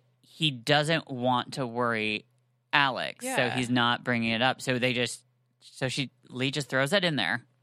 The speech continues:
Speaker 2: And Alex at this point is starting to talk about her past at the same time this is going on. So we've got this whole setup of, like, what is about to happen.
Speaker 1: Yep.
Speaker 2: And then what happened.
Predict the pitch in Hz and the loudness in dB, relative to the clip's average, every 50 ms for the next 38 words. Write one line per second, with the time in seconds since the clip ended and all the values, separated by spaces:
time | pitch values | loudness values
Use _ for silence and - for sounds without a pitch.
0 | _ 247 254 233 - 226 233 254 285 311 311 - 285 - - 370 - - - 277 | _ -8 -6 -2 0 0 2 2 2 0 -2 -4 -6 -4 -4 -4 -4 -4 -4 -4
1 | 262 240 254 - - - 240 254 254 240 233 220 196 - - 233 277 285 - 302 | -4 -4 -6 -6 -2 -2 0 0 -2 -4 -6 -8 -10 -4 0 0 0 0 -2 -2
2 | 220 - 214 196 190 180 180 - - 156 147 147 151 180 208 - - - - _ | 0 0 0 -2 -4 -8 -8 -6 -4 -2 -2 -2 -2 -4 -6 -10 -16 -18 -20 _
3 | _ _ - - 277 277 262 254 - - 262 254 240 233 262 247 254 240 233 - | _ _ -2 -2 0 0 -4 -4 -2 -2 -2 -2 -2 -2 0 0 0 -2 -4 -8
4 | 226 208 - 214 208 202 208 220 254 277 262 226 185 - - _ _ _ _ - | -10 -8 -6 -4 -4 -2 -2 -2 0 0 0 -2 -2 -6 -14 _ _ _ _ -10
5 | 233 226 226 226 269 254 277 277 - 285 254 - - 254 214 214 - - - 247 | -8 -8 -4 2 2 2 2 2 -2 -6 -8 -2 -2 -2 -2 -2 -2 -2 0 0
6 | 262 247 214 214 - - 196 202 190 196 196 185 185 - - _ _ _ _ _ | 2 2 2 0 0 -2 -4 0 2 2 2 2 2 -2 -8 _ _ _ _ _
7 | _ _ _ 202 196 185 175 190 196 214 - - 214 208 220 196 196 190 - 208 | _ _ _ -10 -6 -2 0 2 2 2 2 0 -4 -4 -2 -2 -2 -2 -2 0
8 | 233 214 202 226 - - - - 202 196 202 214 240 - _ _ _ _ _ _ | 2 2 2 0 -2 -4 -2 0 0 0 0 -4 -8 -10 _ _ _ _ _ _
9 | _ - 117 117 139 - - _ _ - 247 226 226 220 214 208 208 202 208 214 | _ -2 0 2 2 2 0 _ _ 0 0 2 2 0 0 0 0 0 2 2
10 | 202 196 220 240 254 262 269 - 185 160 160 165 180 190 - | 2 2 2 2 2 2 2 0 -4 -4 -4 -6 -10 -12 -16